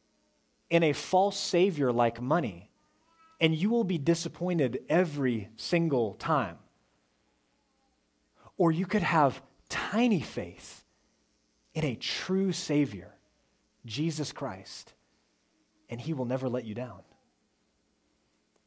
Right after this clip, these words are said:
The scripture says that Jesus is our true Savior. He is the same yesterday,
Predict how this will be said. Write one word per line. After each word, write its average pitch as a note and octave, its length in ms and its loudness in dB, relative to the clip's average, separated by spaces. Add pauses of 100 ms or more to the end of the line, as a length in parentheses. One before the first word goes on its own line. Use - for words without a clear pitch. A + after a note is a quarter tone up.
The C#3 80 -4
scripture G3 440 0
says D3 300 2
that A#2+ 140 -4
Jesus D3+ 680 0
is D#3+ 300 2
our B2+ 200 2
true D3+ 340 0
Savior. C#3+ 500 0
He F3+ 180 2
is E3 160 4
the D3 80 0
same C#3 320 2
yesterday, F3+ 720 4